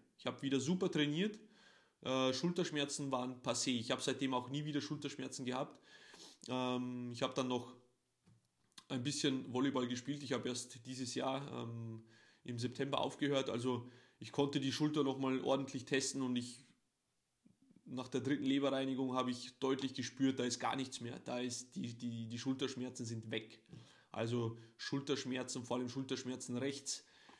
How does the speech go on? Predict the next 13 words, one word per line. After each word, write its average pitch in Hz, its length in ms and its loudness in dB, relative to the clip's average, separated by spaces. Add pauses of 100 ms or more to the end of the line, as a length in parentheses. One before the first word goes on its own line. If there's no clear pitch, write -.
(160)
für - 180 0
mich 139 240 -2
mittlerweile 131 400 4
in 127 100 2
der 120 100 4
Therapie 131 680 2
ein 123 180 0
sehr 123 140 0
starker 123 400 0
Zusammenhang 120 540 0
auch 127 300 -2 (260)
zur 131 160 0
Leber. 117 360 0